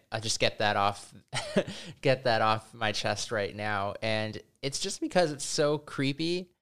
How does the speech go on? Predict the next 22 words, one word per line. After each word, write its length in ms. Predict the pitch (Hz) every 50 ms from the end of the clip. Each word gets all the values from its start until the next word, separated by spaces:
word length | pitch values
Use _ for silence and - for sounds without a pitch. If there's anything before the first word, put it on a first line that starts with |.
| _ -
And 420 | 123 127 127 123 123 120 123 127 - - _ _ _ _ -
ultimately, 880 | 147 185 196 - 202 175 151 - - 135 131 131 127 127 127 127 - - _ _ _ _ _ _ -
like, 260 | 127 127 127 127 -
yeah, 220 | 165 160 139 110
Gordo's 500 | 117 113 147 156 165 165 156 151 139 135
right. 240 | 147 135 110 92 90
It's 160 | - 127 - -
so 220 | - - 151 151
hypocritical 720 | 147 165 165 - 143 - - 135 123 120 - - 113 104
of 80 | 107 104
Miranda 540 | 107 104 104 104 101 98 101 98 95 82 95
to, 240 | - - - 120 107
like, 400 | 104 104 101 101 101 101 - - _ _ _ _ -
<laughs> 80 | - 151 - - - - - - - - - - - - - - 170 -
because 320 | 147 147 139 160 147 143
she's 320 | 127 - - 156 160 151 147
the, 200 | 156 151 - -
she's 280 | - - 165 170 151 143
one 140 | 151 147
of 60 | 147 139
the 60 | 139
people 680 | 135 156 147 147 - 131 123 120 117 117 120 - -